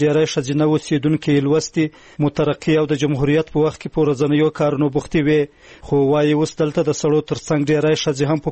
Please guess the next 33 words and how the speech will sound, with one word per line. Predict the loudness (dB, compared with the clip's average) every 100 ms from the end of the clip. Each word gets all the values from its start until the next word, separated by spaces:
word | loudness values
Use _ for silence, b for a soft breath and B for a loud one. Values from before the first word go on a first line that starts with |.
| -2
کورونو | 0 2 2 2
ناستې، | 0 -2 -2 -2 B B -2
بېکاره | 0 0 0 0 0
او | 0
د | -2 0
زده | -2
کړو | 0 -2 -2
مخه | 0
یې | 2
نیول | 2 2 0 0
سوې | 0 0 2
ده. | 0 -2 B B B B -2
دغه | 0 2
مېرمنې | 2 2 2 2 2
یو | 2
ځل | -2 0
بیا | 0
په | 0 -2
دغه | 0 0 0
ځای | 0
کې | 0 -2
د | 0
نجونو | 0 -2 0
پر | 0
وړاندې | 2 2 0 -2
د | -2
تعلیمي | -2 0 0
دروازو | 2 2 2 2 2 0
د | 0
خلاصېدو | -2 -2 0 0 0
غوښتنه | 0 -2 -2 0 0
کوي. | 0 0 0 -4 B B B B
دوی | 0